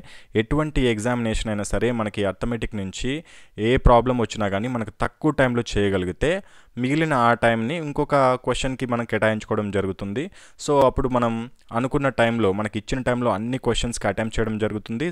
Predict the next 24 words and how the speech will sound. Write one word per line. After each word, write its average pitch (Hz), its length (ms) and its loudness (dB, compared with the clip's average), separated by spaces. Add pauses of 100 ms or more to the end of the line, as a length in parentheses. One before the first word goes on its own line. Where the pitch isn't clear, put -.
So 151 180 -2
కాబట్టి 120 300 -2
మనకి 104 160 -8 (100)
జాబ్ 131 280 0
వచ్చే, 117 220 -4 (260)
ఆ, 98 240 -4 (560)
అవకాశం 110 460 2
కూడా 131 160 4 (140)
పెరుగుతుంది. 87 480 -4 (380)
So 127 140 2
కాబట్టి 120 600 0 (140)
ప్రతి 117 440 0
ఒక్క 123 140 -2
మ్యాథమెటికల్ 120 840 -2 (100)
క్వశ్చన్ని 104 500 -2
మనం 127 220 -4 (120)
తక్కువ - 280 -2 (100)
టైంలో 117 420 -2 (380)
చేసే 104 260 -2
విధంగా 98 320 0 (500)
షార్ట్ 143 280 4
ట్రిక్స్ని 135 340 -2
మనం 107 240 0
నేర్చుకోవాలి. 85 560 -4